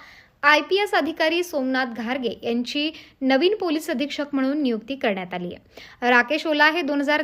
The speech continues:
तेरा बॅचचे आयपीएस अधिकारी असून त्यांनी अहिल्यानगरमध्ये कार्यरत असताना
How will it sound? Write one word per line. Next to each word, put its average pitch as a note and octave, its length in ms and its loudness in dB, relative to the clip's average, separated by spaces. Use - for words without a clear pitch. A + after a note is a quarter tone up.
तेरा B3+ 260 4
बॅचचे A#3+ 420 0
आयपीएस C#4 560 -2
अधिकारी C4 440 0
असून C4+ 280 -2
त्यांनी C4 360 0
अहिल्यानगरमध्ये D#4 840 2
कार्यरत A#3+ 460 0
असताना A3+ 440 -4